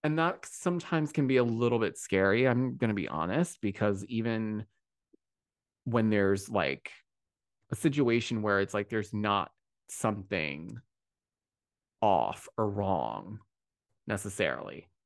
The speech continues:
like, people don't wanna let it go. So obviously, like, we know that there was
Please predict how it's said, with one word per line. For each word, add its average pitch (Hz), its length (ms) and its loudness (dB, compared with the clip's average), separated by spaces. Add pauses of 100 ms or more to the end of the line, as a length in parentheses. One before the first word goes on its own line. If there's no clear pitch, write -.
(140)
like, 113 160 0
people 123 320 4
don't 110 260 2
wanna 101 220 -2
let 92 160 2
it 80 140 -4
go. 60 340 -2
So 113 340 4 (340)
obviously, 110 500 -2
like, 95 340 -4 (580)
we 143 220 6
know 117 380 6
that 104 200 0
there 107 140 4
was 101 220 0